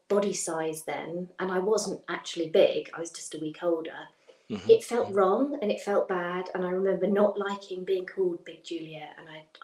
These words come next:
Speaker 1: I used to say, "I'm not Big Julia. I don't want to be Big Julia."
Speaker 2: Yeah, yeah.
Speaker 1: And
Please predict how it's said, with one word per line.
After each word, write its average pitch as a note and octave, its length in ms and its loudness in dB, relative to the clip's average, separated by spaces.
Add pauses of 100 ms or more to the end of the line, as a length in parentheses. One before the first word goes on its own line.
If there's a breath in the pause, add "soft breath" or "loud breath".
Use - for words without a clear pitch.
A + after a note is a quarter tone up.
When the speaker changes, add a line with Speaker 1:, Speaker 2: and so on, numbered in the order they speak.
Speaker 1:
I E3 80 -8 (340)
used F3+ 220 -10
to - 60 -8
say, F#3 120 -2
"I'm G3 180 4
not G#3 220 0
Big F#3+ 180 2
Julia. F3+ 360 4
I F3 80 2
don't F3+ 240 2
want F#3 180 -2
to - 80 -16
be F3+ 140 0
Big F#3+ 280 2
Julia." D#3+ 500 -2 (420)
Speaker 2:
Yeah, F#2+ 300 -2 (100)
yeah. F#2 300 -4 (920)
Speaker 1:
And G3 440 2